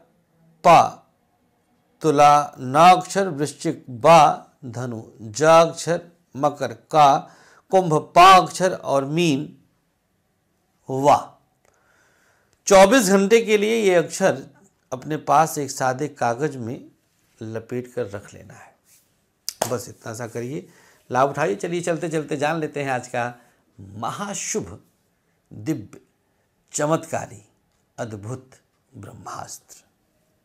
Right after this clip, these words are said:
तो सौंदर्य की वजह से कई बार आपका आत्मबल, आपका कॉन्फिडेंस एकदम से लड़खड़ा जाता है।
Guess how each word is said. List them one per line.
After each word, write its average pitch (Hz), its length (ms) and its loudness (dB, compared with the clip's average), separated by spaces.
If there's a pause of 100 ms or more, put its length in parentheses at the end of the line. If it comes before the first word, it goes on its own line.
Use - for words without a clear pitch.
(2500)
तो 220 80 6
सौंदर्य 220 580 4
की 277 200 0
वजह 240 280 6
से 254 160 0
कई 226 300 2
बार 220 260 8
आपका 208 380 4
आत्मबल, 180 760 4
आपका 175 340 4
कॉन्फिडेंस 175 760 0
एकदम 165 280 -4
से 175 120 -2
लड़खड़ा 131 500 2
जाता 107 320 -4
है। - 320 -20